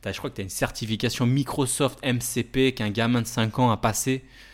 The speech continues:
Tu vois, pour te dire. Alors, ça veut pas dire que le gamin de cinq ans est con. C'est le, le gamin de cinq ans, est, il est, il est balèze pour passer une certification Microsoft. Mais pour te dire que c'est,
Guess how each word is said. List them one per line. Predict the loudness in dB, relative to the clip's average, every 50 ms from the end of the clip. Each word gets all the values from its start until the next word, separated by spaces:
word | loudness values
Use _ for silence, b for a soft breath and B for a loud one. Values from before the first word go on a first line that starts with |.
| B B B _ -6
Tu | 0
vois, | 0 0 0
pour | -2 -6 -6
te | -6 -4
dire. | 0 2 0
Alors, | 0 0 -2
ça | 0 0 2
veut | 4
pas | 4 4
dire | 4 4 2
que | 2
le | 0
gamin | 2 4 4 4 2 2
de | 0 -2
cinq | -2 -2 -4 -2 0 2
ans | 4 4 4
est | 2 0
con. | 0 0 0 0 0 -2 -6 B B B B B B B -10
C'est | -2 0 0 0
le, | 0 0
le | -2 -2 -2 -2 0
gamin | 2 4 4 4 2
de | 2
cinq | 0 -2 0 2
ans, | 2 2 2 4
est, | 2 2 2 2 2 2 2 0
il | -2 -6 -8 -8 -6 -6 -6 -4 -4
est, | -4 -4
il | -4 -4
est | -4 8
balèze | 10 10 10 10 6 4 4 0
pour | -6 -4
passer | -2 -4 -4 -2 -2 -4
une | -2
certification | -2 -4 -6 -6 -8 -8 -8 -2 0 0 0 2 2 2
Microsoft. | 2 2 2 0 -2 -2 0 -2 -2 -2 -4 -8 -18 B B B B B -18 -18 B B
Mais | -2 0
pour | 0 0 -2 0
te | -2
dire | 0 2 2 2 2
que | -2 -8
c'est, | -4 -2 -2 -2 -2